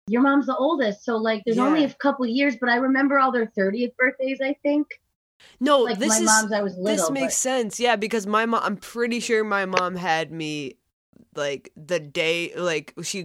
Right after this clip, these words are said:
Speaker 2: found out she was pregnant, like, right when she turned twenty-four.
Speaker 1: You know what? I don't know, uh, if we were into the Backstreet Boys then, but I listened to, you know, I've watched their documentaries, of course, and it was something like, you know, Brian and, and Nick were fifteen or sixteen,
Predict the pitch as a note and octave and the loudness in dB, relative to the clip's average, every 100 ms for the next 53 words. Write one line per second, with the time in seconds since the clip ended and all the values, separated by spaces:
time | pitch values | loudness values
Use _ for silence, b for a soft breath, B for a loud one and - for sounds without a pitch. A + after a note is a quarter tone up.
0 | D3 G3 F#3 F3+ F3 - F3+ E3 C#3 C#3+ | -6 -2 -2 -2 -6 -6 -6 -4 -6 -6
1 | D3 D#3 C#3+ D#3 D#3 - D#3 C#3+ D#3 D3 | -6 -6 -6 -6 -12 -10 -8 -8 -8 -10
2 | C#3 C#3+ B2+ B2+ F#2 - C4 C#4 D4 A#3 | -10 -10 -8 -8 -10 -6 0 2 2 0
3 | B3+ A#3 C4 C4 B3 A3 _ B3 G#3+ G3+ | -2 -2 0 0 0 -4 _ -12 -8 -2
4 | F#3+ F#3 G#3+ G3 - A#3+ A#3 G#3 G3+ F#3+ | -2 -2 -2 -2 0 0 0 0 -2 -2
5 | - F#3 F#3 F3 E3 G3 F#3+ D#3+ D#3 F3+ | -4 -4 -2 -2 -2 0 0 0 0 0
6 | F3 E3+ - A3 A3+ G#3+ F#3+ F#3 - _ | 0 -2 -2 -2 -2 -4 -6 -8 -10 _
7 | G3 F#3 F3+ F3+ F#3 F3+ E3 E3+ E3 E3 | -4 -4 0 -2 -2 -8 -4 -2 -2 -4
8 | E3 D#3+ D3 - D#3+ D3+ D3 _ _ _ | -2 -2 -4 -6 -4 -4 -6 _ _ _
9 | _ F#3+ G#3 F#3+ G3+ G3+ G3+ G3 F#3 F3 | _ -2 0 2 2 0 0 2 2 0
10 | - _ _ _ A3 G3+ F3+ F3+ _ _ | -6 _ _ _ 2 4 2 -2 _ _
11 | G3 F#3+ F#3+ G3 F#3+ F3+ F3+ F3+ E3+ F3 | 0 2 2 2 2 0 -2 -2 0 0
12 | F3+ F3+ _ - F#3+ G3+ G3 F3 F3+ E3 | -2 -4 _ -4 2 2 2 0 0 0
13 | E3 D#3+ D#3+ D#3 _ _ - _ _ _ | -2 -4 -6 -10 _ _ -20 _ _ _
14 | - A#3 - A#3 G3+ F3+ G#3+ G3+ - D#4 | 2 2 2 0 0 -2 -6 -6 -2 0
15 | D#4+ | 0